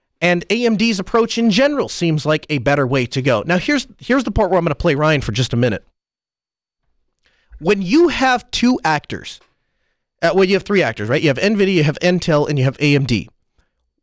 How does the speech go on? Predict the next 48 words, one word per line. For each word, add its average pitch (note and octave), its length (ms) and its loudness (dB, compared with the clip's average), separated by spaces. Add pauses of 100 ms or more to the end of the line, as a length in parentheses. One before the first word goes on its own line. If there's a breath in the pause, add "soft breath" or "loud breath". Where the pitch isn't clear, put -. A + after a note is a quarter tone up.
(320)
Two E4+ 240 2
companies B2 720 -4 (200)
are F#3 100 2
doing F#3+ 280 2
their E3 160 2
own G#3+ 280 2
thing, D3+ 360 -2 (200)
are D#3+ 100 2
doing G#3 220 2
what's F#3+ 180 0
in G3 120 0
their F#3 140 4
own F#3 140 4
best E3+ 260 0
interest, A2+ 460 -8 (560)
and F3 240 -2
Intel G#3 640 0 (140)
is F3 180 2
not G3 240 2
having F3 300 -2
a D3 60 -6
great D3+ 240 -2
year. B2 280 -2
Intel A#3+ 460 0
has G3 180 0
not F#3 220 0
been F#3 80 0
having F3 320 -2
a D3 60 -2
great D#3+ 260 0
past D#3+ 320 -4
few A3+ 240 2
years B2 360 0 (220 soft breath)
ever E3+ 220 0
since, D#3+ 500 -4 (100)
uh, C#3+ 420 0 (340)
uh, C#3 220 2 (300)
you D#3 120 -2
know, C3 100 2
speculative D3+ 480 -2
analysis C#3 400 0
or C3 200 0
speculative, C#3 580 -2
uh, B2 180 2
vulnerabilities C#3+ 600 0
that B2 140 0
have A#2+ 140 -4
s-, - 120 -14